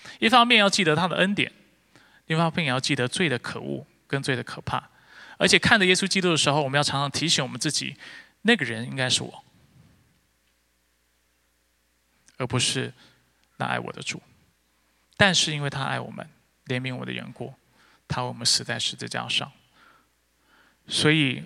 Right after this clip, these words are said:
我们看到十字架不仅使我们惊骇，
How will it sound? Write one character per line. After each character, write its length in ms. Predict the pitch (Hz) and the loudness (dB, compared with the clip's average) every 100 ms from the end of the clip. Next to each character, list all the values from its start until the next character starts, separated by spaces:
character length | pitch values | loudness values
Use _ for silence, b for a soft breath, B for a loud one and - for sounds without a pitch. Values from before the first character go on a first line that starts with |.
| - | -6
我 80 | 135 | -4
们 100 | 139 | 2
看 160 | 165 | 4
到 180 | 151 147 | 4 6
十 200 | - 139 | 6 4
字 120 | 156 | 0
架 440 | 147 151 131 147 165 - _ - | 4 4 4 0 -12 -20 _ 0
不 120 | 175 | 2
仅 220 | - 131 | 4 6
使 180 | - 143 | 6 6
我 80 | 131 | 4
们 140 | 123 | 0
惊 300 | - 165 160 | 2 2 0
骇， 380 | 127 - 160 | -2 2 2